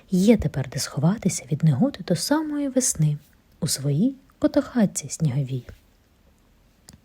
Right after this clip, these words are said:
Розмріялись кошенята. А що на них чекає в майбутньому? Стануть вони великі, як ті снігові барси, вільно розгулюватимуть проспектами і площами міста,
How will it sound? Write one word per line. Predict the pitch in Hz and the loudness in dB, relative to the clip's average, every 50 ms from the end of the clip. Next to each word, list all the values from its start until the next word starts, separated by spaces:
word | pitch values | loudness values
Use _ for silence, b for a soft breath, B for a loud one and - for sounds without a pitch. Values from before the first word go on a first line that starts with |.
| _ _ B B B B B B B B B B B B B B - | _ _ B B B B B B B B B B B B B B 8
Розмріялись | 269 277 262 262 226 196 196 214 247 247 214 170 - | 8 8 10 10 10 10 10 10 8 6 6 4 2
кошенята. | - - 147 - - 151 143 143 139 143 - - - _ | 0 0 0 2 2 2 2 2 0 -2 -8 -14 -12 _
А | - 208 | -4 -2
що | - - - 311 | 0 0 2 6
на | 277 | 6
них | 226 208 - | 6 6 6
чекає | - 226 214 214 208 208 185 | 4 0 0 2 4 4 6
в | 165 | 6
майбутньому? | 170 180 196 190 165 160 151 - - 135 127 120 117 - _ _ B B B B B B B | 8 8 8 8 6 4 2 0 0 -2 -4 -4 -6 -10 _ _ B B B B B B B
Стануть | - - - - 170 202 233 247 240 - | -12 -6 2 6 8 8 8 8 6 6
вони | 202 202 208 226 | 6 8 8 8
великі, | 208 196 190 240 277 269 - | 6 6 4 4 4 4 4
як | 220 208 214 | 4 4 4
ті | - 254 | 0 -2
снігові | 254 - 247 220 202 220 202 202 | 0 2 4 4 4 4 4 4
барси, | 156 143 147 170 220 - - - - 160 - - _ _ _ 170 | 2 2 0 0 -2 -2 -6 -8 -8 -10 -12 -16 _ _ _ 2
вільно | 147 190 262 285 277 277 269 | 4 4 4 4 2 0 0
розгулюватимуть | 262 254 - 254 220 208 247 269 277 269 226 - 165 - 156 147 139 - | 0 0 2 2 4 4 4 4 6 4 2 2 0 0 0 0 0 0
проспектами | - - 143 - - - 165 214 214 - - 156 143 | -2 -2 -2 -2 0 0 -2 -2 -2 -2 0 2 2
і | 131 | 2
площами | - - 131 135 - - - - 139 139 135 | 0 0 -2 -2 -2 -4 -4 -4 -2 -2 0
міста, | 131 143 160 165 - - - | 0 -2 -4 -4 -8 -12 -16